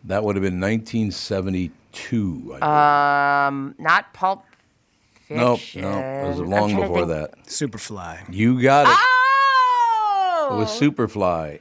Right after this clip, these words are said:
Speaker 1: and I showed up with that long coat and that big hat.
Speaker 2: That's so funny.
Speaker 1: I'm eighteen years old. I walk up there, and there's Mister Hubbard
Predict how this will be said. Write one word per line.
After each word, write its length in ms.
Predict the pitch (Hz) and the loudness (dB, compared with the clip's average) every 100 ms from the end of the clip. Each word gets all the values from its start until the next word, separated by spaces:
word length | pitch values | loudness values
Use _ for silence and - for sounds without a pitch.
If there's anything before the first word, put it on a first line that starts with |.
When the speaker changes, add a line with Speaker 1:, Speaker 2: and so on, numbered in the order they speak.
| - | -10
Speaker 1:
and 180 | 110 117 | -2 0
I 140 | 131 | 0
showed 280 | - 135 117 | 0 0 2
up 180 | 117 101 | 0 -4
with 100 | 87 | -6
that 180 | 92 82 | -4 -4
long 460 | 85 104 110 110 | -2 -2 0 -4
coat 380 | - 110 117 123 | -4 -2 -2 -4
and 140 | 101 90 | -8 -6
that 160 | 85 | -6
big 220 | 76 104 95 | -4 -4 -2
hat. 420 | 101 110 127 - _ _ | -2 -4 -6 -12 _ _
Speaker 2:
That's 260 | 175 170 - | -4 -4 -6
so 920 | - - - - - 180 165 151 143 | -14 -12 -12 -12 -12 -6 0 0 0
funny. 520 | - 151 147 135 131 | -6 -10 -6 -4 -2
Speaker 1:
I'm 280 | 123 120 104 - | 0 0 -2 0
eighteen 600 | 127 135 - 131 127 127 | 0 0 -4 0 2 2
years 380 | 113 110 104 98 | 2 0 0 0
old. 380 | 85 82 85 | 0 0 -2
I 160 | 85 85 | -4 -2
walk 300 | 90 107 107 | 0 0 0
up 200 | 95 - | -4 -2
there, 240 | 87 87 | -6 -4
and 220 | 85 87 90 | -4 -4 -2
there's 260 | 107 101 | 0 -2
Mister 300 | 101 - 101 | -6 -8 -8
Hubbard 480 | 87 85 76 73 | -6 -6 -8 -16